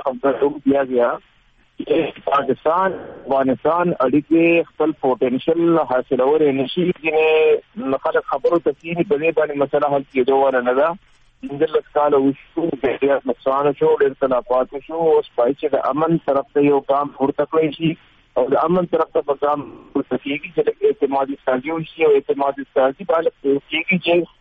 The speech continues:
کم از کم په شورو کې دا قیدیان، بندیان، د هغې په ځای کې طالبان او د امریکې او د کابل دولت په منځ کې څه دغه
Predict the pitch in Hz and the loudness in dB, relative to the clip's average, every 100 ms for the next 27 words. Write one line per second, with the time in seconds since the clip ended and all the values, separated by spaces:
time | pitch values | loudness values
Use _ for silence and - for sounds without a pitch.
0 | _ - 170 175 - 196 185 175 175 175 | _ -4 0 0 0 -2 -2 -2 2 2
1 | 196 - 185 175 180 180 - 160 151 165 | 2 -2 -2 2 2 2 2 2 2 0
2 | 190 185 _ _ - - - 147 147 160 | -2 -2 _ _ -14 -6 -2 -2 0 0
3 | 180 185 _ _ _ - 151 156 240 - | 0 -4 _ _ _ 0 0 2 0 0
4 | 202 180 185 165 - - - 175 175 165 | -2 -2 -4 -6 -10 -6 -2 0 0 2
5 | 156 147 151 160 160 151 143 143 139 139 | 2 0 0 0 0 0 2 0 -2 -4
6 | 156 156 151 143 - 135 127 151 135 135 | 0 2 2 0 0 0 0 -2 0 0
7 | 151 - 135 143 143 139 120 139 139 139 | 0 -4 -4 -4 -4 -6 -2 2 2 0
8 | 127 131 135 | -2 -2 0